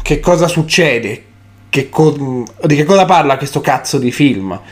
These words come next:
Kevin Hart è un fallito, è un fallito che ha un canale YouTube, eh, con sette visualizzazioni in tre anni, non vi dico per che cosa, ed è un,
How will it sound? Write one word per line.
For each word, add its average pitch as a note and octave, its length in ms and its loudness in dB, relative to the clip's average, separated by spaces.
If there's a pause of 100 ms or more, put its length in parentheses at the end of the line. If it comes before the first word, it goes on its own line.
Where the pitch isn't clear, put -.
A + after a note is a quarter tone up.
(140)
Kevin E3+ 340 2
Hart D3 640 0 (300)
è E3+ 220 0
un D#3+ 240 2
fallito, B2+ 880 0 (100)
è B2+ 80 -8
un A#2 120 -4
fallito D#3+ 760 2 (340)
che D3 160 2
ha C#3 60 4
un C#3 140 0
canale D3+ 380 2
YouTube, D3 760 4
eh, G2 580 -6
con C#3 220 0
sette F3 340 2
visualizzazioni D3+ 880 2
in C3+ 140 -2
tre E3 220 2
anni, C3+ 400 0
non B2 160 0
vi C3+ 100 0
dico C3 200 0
per B2+ 160 0
che F3 200 -2
cosa, A#2+ 500 0 (640)
ed E3+ 280 2
è D3+ 320 2
un, D3 320 2